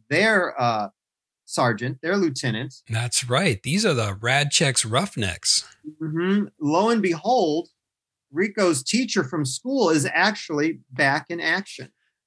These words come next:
Speaker 2: Dun, dun, dun, dun. I need some sound effects.
Speaker 1: Exactly. <laughs> And I love his quote, "Don't do your job, I'll just shoot you."
Speaker 2: Yeah. <laughs> And this is a part where I've gotta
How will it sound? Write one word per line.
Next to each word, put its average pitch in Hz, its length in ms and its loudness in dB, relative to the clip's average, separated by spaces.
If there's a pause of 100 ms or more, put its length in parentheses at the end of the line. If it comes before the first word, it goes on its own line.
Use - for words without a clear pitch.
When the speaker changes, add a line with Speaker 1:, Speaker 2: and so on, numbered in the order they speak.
(140)
Speaker 2:
Dun, 185 260 2
dun, 120 220 2
dun, - 260 -2
dun. 240 600 4
I 208 100 2
need 208 200 4
some 123 140 0
sound 151 320 4
effects. - 500 0 (240)
Speaker 1:
Exactly. 151 720 2 (300)
<laughs> 135 180 0
And 208 280 2
I 185 100 4
love 208 220 2
his 208 160 2
quote, 170 380 -2
"Don't 190 240 2
do 185 60 -4
your 190 180 2
job, 170 340 0
I'll 156 140 2
just 131 180 -8
shoot 127 260 -6
you." - 200 -12
Speaker 2:
Yeah. 165 320 2 (400)
<laughs> 151 100 -4 (840)
And 156 140 0
this 247 200 0
is 262 160 2
a 208 40 2
part 165 360 0
where 147 120 2
I've 165 220 2
gotta 139 640 2